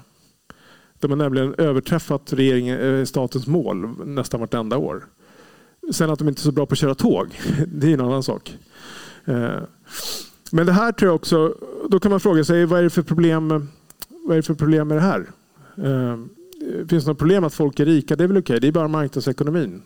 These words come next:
Det är, liksom, det gäller att jobba hårt. Då skulle jag vilja säga att för det första är det inte marknadsekonomi och har inte varit på ganska lång tid. Därför att efter finanskrisen, eh, så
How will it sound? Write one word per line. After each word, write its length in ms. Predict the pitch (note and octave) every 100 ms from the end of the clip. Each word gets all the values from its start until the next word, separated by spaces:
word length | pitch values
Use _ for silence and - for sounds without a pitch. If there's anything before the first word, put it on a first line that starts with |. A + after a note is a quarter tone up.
| _
Det 180 | - C#3+
är, 400 | D3+ C#3 B2+ A2 - C3
liksom, 240 | B2+ B2+
det 60 | C3
gäller 140 | D#3
att 40 | D3
jobba 160 | C3+
hårt. 320 | C#3+ F#2+ - - - - - -
Då 120 | D#3
skulle 140 | F#3+
jag 60 | F3
vilja 140 | D#3+
säga 160 | E3+ D3
att 160 | - -
för 120 | E3
det 40 | D#3
första 340 | F#3 C#3+ F#3
är 180 | D#3+ F3+
det 60 | A#3
inte 180 | -
marknadsekonomi 720 | B2+ A#2 - A2 A#2 A#2+ A#2 A#2+
och 60 |
har 60 | C3+
inte 140 | C3
varit 320 | A#2+ A#2+ A#2 -
på 60 |
ganska 240 | B2+ A#2+ B2
lång 200 | A#2 A#2
tid. 220 | F3+ - - _ _ _ _ _ - - - _ -
Därför 200 | C#3 C#3+
att 80 |
efter 360 | F3+ F#3 - E3+
finanskrisen, 920 | E3 E3 D3 - G#3+ A3 - A#2 B2+ - G#4+ C4+
eh, 220 | C#3+ C3
så 420 | B2 C#3+ C3 C3